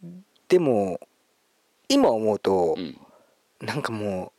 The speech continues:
Speaker 1: う、子供も中学生とか、
Speaker 2: うんうん。
Speaker 1: 高校生ぐらいになってて、
Speaker 2: うん。
Speaker 1: なんか、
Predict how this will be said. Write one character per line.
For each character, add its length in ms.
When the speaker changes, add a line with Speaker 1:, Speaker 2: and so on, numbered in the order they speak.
Speaker 1:
う、 40
子 120
供 160
も 100
中 220
学 180
生 160
と 100
か、 240
Speaker 2:
う 60
ん 40
う 40
ん。 40
Speaker 1:
高 120
校 40
生 160
ぐ 100
ら 80
い 40
に 60
な 80
っ 40
て 140
て、 260
Speaker 2:
う 60
ん。 120
Speaker 1:
な 100
ん 80
か、 320